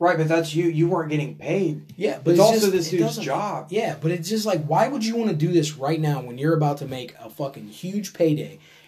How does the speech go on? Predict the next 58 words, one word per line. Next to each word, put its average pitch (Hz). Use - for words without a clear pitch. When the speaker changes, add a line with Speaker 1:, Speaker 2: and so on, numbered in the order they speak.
Speaker 2:
And 160
if 147
I'm, 175
if 151
I'm, 190
like, 190
a 147
G 170
M 165
or 143
an 127
owner 156
of 151
a -
team, 165
I'm 214
looking 202
at 151
this 147
postseason 151
and 127
saying, 127
"Yes, 117
he's 123
had, 123
he's 123
performed 135
well. 117
He's, 117
you 143
know, 123
a, 117
a 113
once 135
in 139
a 131
lifetime, 123
you 127
know, 117
athlete 117
or 113
whatever, 117
somebody 123
that 117
you 110
definitely 123
wanna 120
get," 113
maybe 156
not 113
once 117
in 110
a 107
lifetime, 107
Speaker 1:
Right. 131
Speaker 2:
but, 117
you 135
know, 123